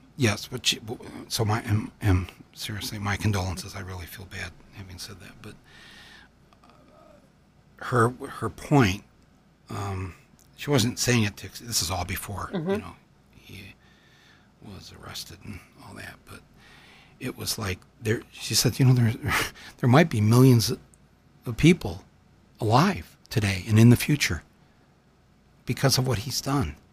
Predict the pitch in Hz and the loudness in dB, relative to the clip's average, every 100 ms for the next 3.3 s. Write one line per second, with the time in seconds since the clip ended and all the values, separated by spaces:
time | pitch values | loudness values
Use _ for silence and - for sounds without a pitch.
0 | _ _ _ _ _ _ _ _ _ _ | _ _ _ _ _ _ _ _ _ _
1 | _ _ _ _ - 117 117 110 120 - | _ _ _ _ -2 4 6 4 2 -6
2 | _ _ _ _ _ _ _ _ _ - | _ _ _ _ _ _ _ _ _ 4
3 | 135 113 117 | 6 6 2